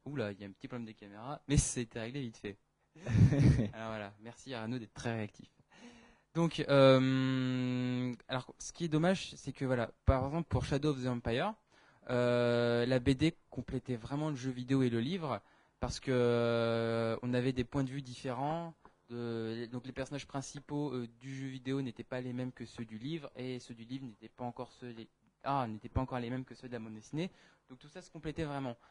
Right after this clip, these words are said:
Speaker 1: Ce qui est dommage là, c'est que le personnage principal, euh, du livre, de la B D et, euh, et du jeu vidéo, ça reste Starkiller.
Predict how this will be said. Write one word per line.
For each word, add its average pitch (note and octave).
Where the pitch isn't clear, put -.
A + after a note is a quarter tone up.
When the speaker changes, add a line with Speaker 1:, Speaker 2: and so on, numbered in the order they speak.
Speaker 1:
Ce -
qui -
est C3+
dommage E3
là, F#3
c'est D#3+
que C3+
le C3
personnage C#3+
principal, C#3+
euh, A#2
du C#3+
livre, C#3+
de C3
la C3+
B C3
D C3+
et, C3
euh, A2
et -
du A#2+
jeu A#2+
vidéo, C#3+
ça C#3
reste C3+
Starkiller. A#2